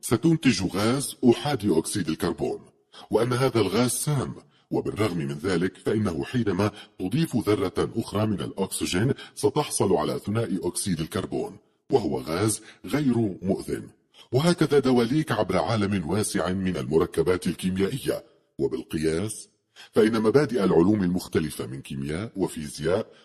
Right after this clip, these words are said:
ورياضيات وغيرها تكاد لا تختلف عن مبادئ عقلك الباطن. لنأخذ بعين الاعتبار مبدأ متفقا عليه: الماء لا يجري في مكان أعلى من منسوبه، وهذا مبدأ عام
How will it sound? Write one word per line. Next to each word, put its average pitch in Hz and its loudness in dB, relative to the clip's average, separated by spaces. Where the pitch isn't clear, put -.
ورياضيات 101 -2
وغيرها 76 -2
تكاد 160 2
لا 135 4
تختلف 123 -2
عن 76 -2
مبادئ 76 -4
عقلك 76 -8
الباطن. 64 -8
لنأخذ 135 2
بعين 98 2
الاعتبار 69 -2
مبدأ 101 0
متفقا 87 -2
عليه: 113 -4
الماء 139 2
لا 110 2
يجري 76 -2
في 78 -10
مكان 85 -4
أعلى 143 -4
من 135 -4
منسوبه، 98 -2
وهذا 123 0
مبدأ - -4
عام 101 2